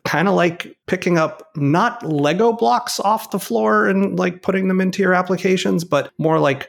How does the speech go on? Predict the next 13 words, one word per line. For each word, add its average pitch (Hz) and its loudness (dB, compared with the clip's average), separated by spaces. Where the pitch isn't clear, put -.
fully 160 0
formed 135 2
pieces 101 0
of 110 0
Lego 101 2
blocks 92 -2
to 113 0
kind 104 -2
of 90 -4
mash 104 0
together 98 2
and 101 -2
use 101 2